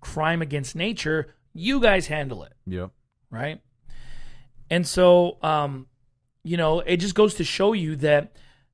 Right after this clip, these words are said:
Speaker 1: the laws have always existed. God's moral law has always existed. It's not like at Mount Sinai, God's like, "You know what? I'm really bothered by transvestites.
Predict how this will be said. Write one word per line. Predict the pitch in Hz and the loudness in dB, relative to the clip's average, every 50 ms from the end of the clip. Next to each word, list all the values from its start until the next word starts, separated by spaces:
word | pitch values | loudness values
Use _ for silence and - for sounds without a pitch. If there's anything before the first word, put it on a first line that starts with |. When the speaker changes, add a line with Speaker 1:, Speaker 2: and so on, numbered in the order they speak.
| _ _ _ _ | _ _ _ _
Speaker 1:
the | - 165 | 0 0
laws | 165 165 165 175 185 196 196 190 | 2 4 2 4 4 4 2 0
have | 170 147 | -4 -6
always | 156 - 165 170 170 151 147 | -2 -2 0 0 0 0 -2
existed. | 143 131 127 139 127 - - - 147 143 135 | -6 -6 -6 -6 -6 -6 -8 -8 -10 -4 -2
God's | 156 160 180 170 147 | 0 0 0 0 -2
moral | 156 147 156 165 214 277 294 269 214 - | -4 -4 0 2 4 4 4 4 2 2
law | 143 131 135 135 | -2 -4 -4 -4
has | 123 123 139 127 - | -6 -6 -8 -8 -8
always | - 135 139 139 127 135 | -8 -6 -6 -6 -6 -8
existed. | 135 120 - - 120 117 - - 165 175 | -10 -12 -10 -12 -12 -10 -8 -6 -6 -6
It's | 175 175 - | -6 -6 -6
not | 247 247 247 | -4 -4 0
like | 226 214 196 175 - - - _ _ _ _ - - - _ _ _ _ _ - | 0 0 0 0 -4 -14 -20 _ _ _ _ -20 -20 -20 _ _ _ _ _ 0
at | 196 214 | 0 2
Mount | 202 202 208 208 185 | 2 2 2 2 0
Sinai, | - - 190 175 196 190 180 165 | 0 0 0 2 2 2 2 0
God's | 143 151 151 160 156 143 | 2 2 0 0 0 0
like, | 160 156 147 139 | 0 -2 0 -2
"You | 170 | -2
know | 185 185 | -2 0
what? | 180 180 180 180 180 175 - | 2 2 4 4 2 0 -2
I'm | - 160 170 | -4 -4 -2
really | 190 190 165 | -2 -2 -2
bothered | 131 120 135 139 139 151 151 143 135 | -4 -4 -4 -2 -2 -2 -4 -4 -6
by | 139 135 123 - _ _ _ _ | -8 -10 -10 -12 _ _ _ _
transvestites. | - - 143 135 120 123 135 131 - - - 143 139 139 135 - - - - - - | -8 -8 -6 -6 -6 -6 -6 -6 -6 -6 -6 -4 -4 -4 -6 -6 -8 -10 -10 -12 -16